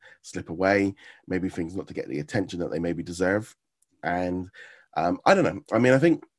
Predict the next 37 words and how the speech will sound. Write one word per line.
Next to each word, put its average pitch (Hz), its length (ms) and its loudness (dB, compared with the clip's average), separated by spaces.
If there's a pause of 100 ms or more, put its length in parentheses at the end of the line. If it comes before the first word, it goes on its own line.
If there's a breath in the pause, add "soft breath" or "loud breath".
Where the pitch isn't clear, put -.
(140)
I 139 80 6
don't 160 80 8
think 180 80 6
they're 170 80 10
doing 143 220 6
this 120 160 0
anytime 107 320 -2
soon. 107 480 0 (240)
And 90 120 0
I 95 40 0
think - 240 -2 (240)
in 127 100 -2
some 151 140 4
ways 160 180 6
it - 60 2
actually 123 260 0
makes 113 240 2
now 101 300 2 (800 loud breath)
the 110 60 -6
Friday 113 420 4
drop 104 360 0
so - 160 0
much 104 240 -2
bigger, 120 280 0 (520 soft breath)
because, 101 380 0 (420 loud breath)
you 101 60 -2
know, 92 240 2 (640)
I 98 80 -2
mean, 101 140 0
I 117 80 4
know 104 120 4
when 101 140 4
I'm 95 140 0
going 98 180 0
through 92 160 -4
the 82 80 -2
lists, - 520 -4